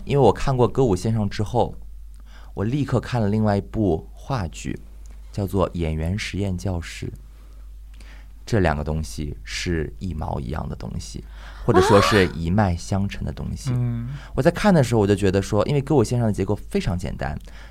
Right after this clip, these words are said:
Speaker 1: 就是讲的歌舞演员们自己的生活，面试。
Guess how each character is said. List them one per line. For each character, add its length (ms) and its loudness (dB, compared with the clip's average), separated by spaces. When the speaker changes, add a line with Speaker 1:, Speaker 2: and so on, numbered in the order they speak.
Speaker 1:
就 100 -6
是 120 -2
讲 180 0
的 280 2
歌 140 0
舞 160 6
演 160 4
员 140 -2
们 300 -2
自 140 -6
己 160 -8
的 100 -2
生 240 -4
活， 340 -2
面 360 2
试。 480 2